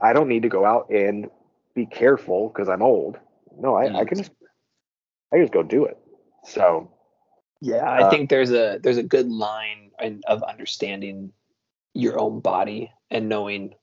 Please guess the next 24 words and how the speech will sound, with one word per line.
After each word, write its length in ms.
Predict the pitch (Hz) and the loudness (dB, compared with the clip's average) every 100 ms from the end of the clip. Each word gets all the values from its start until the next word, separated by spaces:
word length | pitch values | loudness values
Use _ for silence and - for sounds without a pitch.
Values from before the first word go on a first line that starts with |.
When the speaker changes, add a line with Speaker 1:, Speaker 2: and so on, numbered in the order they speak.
| _ _ | _ _
Speaker 2:
what 580 | 139 110 107 104 - - | -8 0 2 2 -2 -6
being 280 | - 101 - | -6 -4 -8
careful 540 | - - 107 - 113 123 | -14 -8 -8 -2 0 2
is 460 | 127 151 - - _ _ _ | 2 -2 -10 -20 _ _ _
for 140 | - 123 | 2 4
you, 400 | 131 156 180 - _ _ _ | 4 4 2 -2 _ _ _
you 160 | 131 110 | 2 2
know, 180 | 113 | 0
like, 340 | 120 104 107 - _ _ - | 0 -2 -4 -12 _ _ 4
'cause 260 | 185 135 - - _ _ _ _ - | 4 4 -4 -20 _ _ _ _ -6
you, 460 | 175 214 190 139 - | 0 0 0 -4 -10
I 40 | 165 | -4
mean, 160 | 127 | -4
actually, 420 | - 226 - 123 147 | -2 -4 -4 -6 -4
'cause 320 | 92 - 107 | -4 -6 -8
I 60 | |
think 160 | 107 101 | -10 -10
this 100 | 101 | -10
is 20 | |
true 140 | - 110 | -8 -6
for 60 | |
both 180 | 110 139 | -2 -2
of 80 | |
us, 120 | 110 | -2